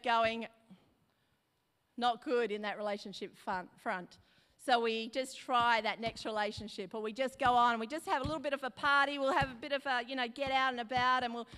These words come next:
we'll try to make that fit in there. And that will bring me a bit of peace. Kids,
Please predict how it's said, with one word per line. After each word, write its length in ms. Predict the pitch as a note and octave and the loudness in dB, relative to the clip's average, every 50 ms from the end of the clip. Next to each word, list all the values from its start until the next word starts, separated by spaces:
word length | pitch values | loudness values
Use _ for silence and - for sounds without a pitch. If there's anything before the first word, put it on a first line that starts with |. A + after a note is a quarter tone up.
| - - | -10 -6
we'll 120 | C4 C4 | -6 -6
try 240 | B3 - - D4 D4 | -4 0 2 2 4
to 80 | D4 D4 | 4 4
make 280 | C#4 C4+ B3 A#3 - - | 4 4 2 2 0 0
that 260 | C#4 C#4 C#4 - - - - | 0 0 0 -2 -4 -10 -8
fit 140 | C#4 B3 A3+ | -6 -4 -4
in 160 | G#3+ G#3 G3 | -4 -4 -4
there. 240 | F#3 F3 E3+ E3 - - _ - _ - - | -6 -6 -8 -8 -10 -14 _ -20 _ -6 -4
And 120 | A#3+ A#3+ C4 | -2 2 4
that 140 | C#4 C#4+ C#4+ | 4 4 4
will 80 | D4 | 2
bring 220 | A#3+ C4 C#4 C4+ C4 | 2 2 0 2 2
me 140 | B3+ A#3+ | 0 -2
a 40 | A#3 | 0
bit 200 | G#3 A#3+ A#3+ A3+ | 0 0 0 0
of 80 | A3 A3+ - - A3+ | -2 -4 -8 -10 -8
peace. 360 | A3+ G3+ D#3+ E3 - - - - - _ _ _ _ _ _ _ _ _ _ _ - | -6 -6 -6 -10 -14 -20 -20 -20 -20 _ _ _ _ _ _ _ _ _ _ _ -16
Kids, 400 | - - C#4+ D4+ E4 F4+ - - | -6 -4 -2 -2 -2 -2 -6 -8